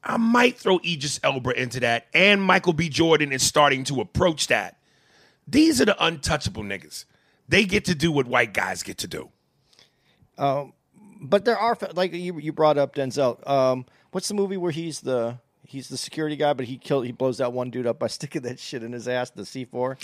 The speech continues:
Speaker 1: Oh, Man on Fire.
Speaker 2: Okay, Man on Fire. That's it. That's
Speaker 1: I
Speaker 2: a
Speaker 1: wish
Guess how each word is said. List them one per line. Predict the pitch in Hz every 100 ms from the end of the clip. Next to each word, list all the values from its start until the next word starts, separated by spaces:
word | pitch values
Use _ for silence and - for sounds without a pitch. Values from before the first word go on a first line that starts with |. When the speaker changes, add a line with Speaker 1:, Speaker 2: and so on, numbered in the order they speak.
| - -
Speaker 1:
Oh, | 202 156
Man | 117 147 160
on | 156
Fire. | 190 185 107
Speaker 2:
Okay, | 135 123
Man | 123 147 147
on |
Fire. | - 170 123 - -
That's | 220 -
it. | 190 156
That's | 214 214
Speaker 1:
I | 120
Speaker 2:
a |
Speaker 1:
wish | 120 160 165 - -